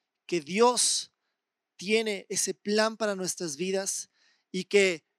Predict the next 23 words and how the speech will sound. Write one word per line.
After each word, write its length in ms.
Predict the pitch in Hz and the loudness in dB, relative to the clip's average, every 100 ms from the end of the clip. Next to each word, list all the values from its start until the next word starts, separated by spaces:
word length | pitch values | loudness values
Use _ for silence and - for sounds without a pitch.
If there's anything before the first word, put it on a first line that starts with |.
| _ | _
es 180 | 190 185 | -2 0
necesario 720 | 226 226 220 - 269 277 240 | 2 0 0 2 4 4 2
que 100 | 226 | 0
nosotros 480 | 196 180 240 233 208 | -2 -2 -4 -2 -4
caminemos 520 | 226 208 202 220 220 185 | -2 -2 -2 0 0 -2
en 120 | 180 | -4
integridad 800 | 175 - 170 165 160 190 202 180 _ _ _ _ | -8 -4 -2 -2 0 0 0 -4 _ _ _ _
y 80 | 170 | -10
en 140 | 170 | -10
pureza 720 | 143 170 190 208 - 160 160 _ _ _ _ - | 0 6 8 8 4 -2 -14 _ _ _ _ -2
para 200 | 185 175 | -2 0
que 120 | 175 | -4
nosotros 440 | 170 - 202 202 | -2 -2 0 -4
podamos 480 | - 196 190 202 151 | 0 0 2 0 2
ver 320 | 180 214 175 - | 4 4 2 -6
el 160 | 165 | -10
cumplimiento 760 | - 170 165 170 180 190 185 185 | -8 -12 -10 -4 -2 -2 -4 -6
de 80 | 175 | -2
ese 200 | - 180 | -2 -2
plan 300 | - 185 180 | -4 -4 -4
en 120 | 165 | -8
nuestras 380 | 156 - 160 131 | -8 -8 -6 -4
vidas. 540 | 160 143 143 - - | -2 -2 -4 -6 -6